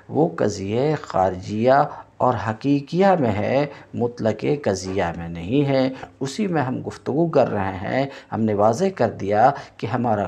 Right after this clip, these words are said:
कौल जब ये मोतबर होता है हकीकत के एतबार से कभी और कभी ख़ारिज के एतबार से, तो हमारी जो गुफ्तगू है वो कज़िया ख़ारिजिया में है और कज़िया हकीकिया में है।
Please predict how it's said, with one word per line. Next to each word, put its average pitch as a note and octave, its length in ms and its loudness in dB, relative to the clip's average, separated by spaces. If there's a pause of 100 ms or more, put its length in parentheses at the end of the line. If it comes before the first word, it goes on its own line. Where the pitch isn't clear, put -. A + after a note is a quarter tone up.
कौल B2+ 400 4 (400)
जब F#2+ 420 -2 (480)
ये A2 140 0
मोतबर D3 480 2
होता G#2+ 380 0
है A2 200 0 (320)
हकीकत F#3 540 -2
के - 60 -6
एतबार E2+ 480 -4
से C#3+ 340 2 (320)
कभी G2+ 460 0 (240)
और E3+ 140 2 (100)
कभी G#2 260 2
ख़ारिज E2+ 460 -2
के - 140 -4
एतबार E2 500 -4
से, A#2 400 -2 (260)
तो C#3+ 60 0
हमारी F3+ 400 4
जो D3 180 2
गुफ्तगू F2 500 -4 (120)
है B2+ 140 6 (300)
वो C#3 100 2
कज़िया G#2+ 520 -2 (120)
ख़ारिजिया F#2+ 640 0
में C3 140 -2
है G#2 420 -2 (220)
और C#3 240 0
कज़िया D3+ 520 0
हकीकिया F3 600 0
में C3 140 -2
है। A#2+ 320 0